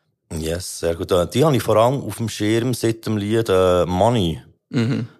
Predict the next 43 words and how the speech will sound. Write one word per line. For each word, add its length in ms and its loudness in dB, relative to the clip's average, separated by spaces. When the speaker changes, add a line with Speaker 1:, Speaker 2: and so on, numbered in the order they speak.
Speaker 1:
Das 160 0
habe 120 4
ich 60 0
dann 140 2
richtig 320 -4
krass 220 0
gefunden. 240 -2
Ich 80 2
glaube, 200 0
auch 80 0
hier 220 -2
irgendwann 480 0
mal 140 2
darüber 220 -2
geredet, 440 0
über 160 0
das 160 -4
Lied. 360 -4
Und 220 -6
vorher 260 2
habe 160 2
ich 80 -2
die 80 -4
wie 80 -4
sehr 140 -2
sporadisch 580 0
mitbekommen, 440 0
eben 60 0
damals 280 2
so 60 -4
einen 100 0
Moshpit-Song 680 -2
hast 200 -2
du 40 -18
gehabt 380 4
und, 140 -4
äh, 240 2
das 240 -8
Goddamn 640 2
habe 180 2
ich 60 0
auch 60 0
mitbekommen. 680 0